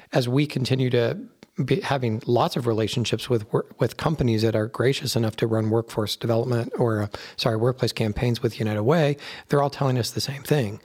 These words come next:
They have lots of jobs they can't fill, and some of our traditional partners that I just mentioned have difficulty in delivering them ready and available,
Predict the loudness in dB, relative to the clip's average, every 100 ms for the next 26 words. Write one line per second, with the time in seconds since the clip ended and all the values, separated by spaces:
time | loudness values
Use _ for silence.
0 | -18 -18 -2 0 2 2 2 0 0 -2
1 | 0 0 0 -2 -2 -2 -4 -4 -4 2
2 | 2 2 0 -2 -4 0 0 2 -2 0
3 | 0 2 2 2 2 0 -4 -4 -2 -2
4 | 0 0 0 0 -2 -2 -2 -2 -2 -6
5 | -14 -2 -2 0 0 -2 0 0 2 0
6 | 2 2 2 2 2 2 0 2 0 -2
7 | -6 -4 2 4 4 2 0 0 2 2
8 | 2 2 0 -2